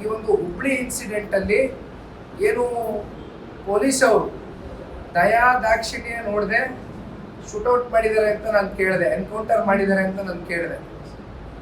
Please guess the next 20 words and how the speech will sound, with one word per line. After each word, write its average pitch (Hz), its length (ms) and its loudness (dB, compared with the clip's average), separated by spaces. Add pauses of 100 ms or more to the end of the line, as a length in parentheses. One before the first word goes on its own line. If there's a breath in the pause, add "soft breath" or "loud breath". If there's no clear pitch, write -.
(680)
ಸ್ವಾಗತ 202 320 6
ಮಾಡ್ತೀನಿ - 760 -4
ಈ 180 120 0
ವಿಚಾರದಲ್ಲಿ. 170 460 2
ಆದ್ರೆ 202 600 6 (760)
ಸರ್ಕಾರದ 254 840 2
ಕಳೆದ 226 260 0
ಎರಡು 185 420 6
ವರ್ಷದಿಂದ - 480 -2 (160)
ನಿರಂತರವಾಗಿ 214 960 2 (800)
ಅವರ 208 220 6
ಆಡಳಿತದಲ್ಲಿ - 1120 4
ಯಾವ 226 280 4
ರೀತಿ - 280 -12
ಇವತ್ತು 226 680 -4 (180)
law 202 340 8
and 240 100 -2
order 226 300 0
ಸಂಪೂರ್ಣ 247 640 -4
ಕುಸಿದೋಗಿದೆ 240 960 0